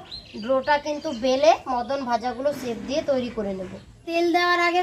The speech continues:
কড়াইটা ভালো করে গরম করে নিতে হবে। কড়াইটা গরম করে আন্দাজ মতো সাদা তেল দিয়ে তেলটাও ভালো করে গরম করে নিচ্ছি। কড়াইয়ের তেল গরম হতে হতে এদিকে আমি বাকি যে-, যেটুকু ডো ছিল সেটার থেকেও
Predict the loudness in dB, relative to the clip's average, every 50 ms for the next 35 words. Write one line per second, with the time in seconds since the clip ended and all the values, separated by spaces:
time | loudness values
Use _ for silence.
0 | 0 0 0 2 2 0 0 -2 -4 -2 -2 -2 -2 -2 -2 -2 -2 -2 0 -2
1 | -2 -2 0 0 0 0 0 0 0 0 -2 -4 -6 -4 -4 -4 0 2 2 2
2 | 2 0 -8 -20 -20 -18 -18 -14 -14 -10 -8 -6 -6 -6 -4 -2 -4 -4 -4 -12
3 | -20 -6 -2 0 2 4 2 4 2 2 2 4 2 4 4 4 2 2 0 -2
4 | -4 -6 -14 -18 -20 -20 -20 -20 -20 -20 -20 -20 -2 2 4 6 6 6 6 6
5 | 6 6 6 4 4 4 4 2 2 2 2 2 4 4 2 2 4 2 2 2
6 | 2 2 2 2 2 2 2 2 2 2 4 4 6 6 6 6 6 6 6 6
7 | 6 6 6 6 4 6 4 4 4 4 4 2 4 4 6 6 6 4 4 0
8 | 0 -6 -6 -4 -2 -2 -2 -4 -8 _ -20 -18 -18 -20 -20 -20 -20 -20 -20 -18
9 | 4 8 8 10 10 10 8 8 6 4 2 2 2 2 2 2 2 2 4 4
10 | 4 4 2 0 -2 0 0 0 0 0 2 2 0 2 2 2 0 0 0 2
11 | 2 2 4 4 2 2 2 4 4 4 4 2 -4 -6 -6 -6 -10 -14 -10 0
12 | 2 2 2 2 -2 -4 -2 -4 -4 -4 0 2 4 4 4 4 2 0 4 4
13 | 4 4 6 2 0 2 4 2 2 2 2 0 0 2 6 6 6